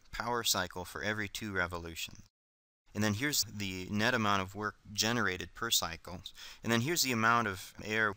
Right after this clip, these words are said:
that's drawn in by the engine during each, um, intake cycle.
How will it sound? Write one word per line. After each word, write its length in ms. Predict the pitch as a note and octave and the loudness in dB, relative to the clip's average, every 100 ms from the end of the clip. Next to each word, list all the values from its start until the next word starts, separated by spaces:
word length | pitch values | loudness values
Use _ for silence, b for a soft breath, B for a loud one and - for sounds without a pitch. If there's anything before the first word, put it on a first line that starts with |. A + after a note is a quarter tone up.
| - | -6
that's 300 | G#2+ G2 F2+ | -4 -4 -2
drawn 320 | G2 G#2 G2+ | 0 2 4
in 160 | G2+ A2 | 2 2
by 160 | F#2+ F2+ | 0 -2
the 140 | F2+ | -4
engine 340 | F2 E2+ F2+ | -4 -4 -6
during 240 | F2 F2 F#2 | -6 -6 -8
each, 300 | F#2 - - | -6 -6 -6
um, 80 | F2+ | -6
intake 400 | G2+ G2 - F2 | -4 -4 -6 -6
cycle. 440 | - F2 E2 E2 | -6 -6 -10 -18